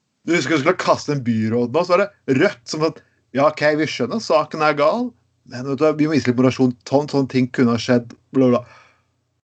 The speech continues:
What? Har de partiene bare switchet ideologi? Det hadde bare dritet meg, la. Jeg, jeg synes synd på byråden som måtte gå av, hun var veldig flink.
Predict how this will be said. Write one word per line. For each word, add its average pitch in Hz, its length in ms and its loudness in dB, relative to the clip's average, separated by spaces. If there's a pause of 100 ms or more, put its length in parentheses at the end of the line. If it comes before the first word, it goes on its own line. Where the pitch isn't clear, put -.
(140)
What? 147 720 -2 (960)
Har 175 140 2
de 165 120 0 (140)
partiene 170 420 0
bare 160 160 2
switchet - 640 -4
ideologi? 147 540 2 (300)
Det - 100 -6
hadde 185 240 2
bare 143 220 -6
dritet 131 540 0
meg, 131 140 0
la. 120 140 0 (280)
Jeg, 160 200 2 (360)
jeg 147 80 -2
synes 180 200 0
synd 135 200 0
på 147 120 0
byråden 117 440 2
som 131 100 -4
måtte 127 180 0
gå 117 240 0
av, 185 280 2
hun 185 340 -4
var 139 140 4
veldig 117 180 2
flink. - 580 -2